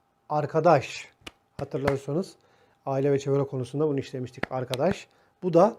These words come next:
dost. Dost. Bu iyi arkadaşlar. Bunu kalbimizin üzerinde yaptığımızda iyi kalpli. İyi kalpli. Bu hareketimiz de kötü.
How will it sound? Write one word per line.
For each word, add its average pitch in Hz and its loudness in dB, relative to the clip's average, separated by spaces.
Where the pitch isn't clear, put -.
dost. - 8
Dost. 147 4
Bu 208 -2
iyi 208 6
arkadaşlar. 143 0
Bunu 175 4
kalbimizin 180 4
üzerinde 143 0
yaptığımızda 131 -2
iyi 220 2
kalpli. 127 0
İyi 180 2
kalpli. 120 -2
Bu 220 -2
hareketimiz 185 4
de 247 0
kötü. 185 2